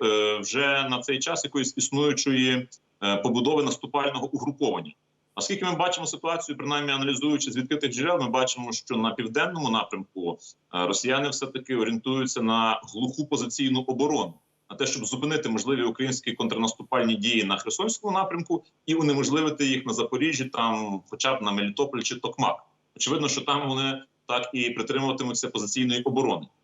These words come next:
Е, чи можуть вони намагатися, е, переламати ситуацію на Слобожанщині,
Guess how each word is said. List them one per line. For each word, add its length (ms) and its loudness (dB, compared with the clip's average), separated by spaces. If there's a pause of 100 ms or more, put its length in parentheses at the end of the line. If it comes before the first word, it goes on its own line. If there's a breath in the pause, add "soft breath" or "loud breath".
(400)
Е, 200 2
чи 160 2
можуть 200 2
вони 120 0
намагатися, 800 0
е, 340 0
переламати 420 0
ситуацію 460 0
на 60 0
Слобожанщині, 800 0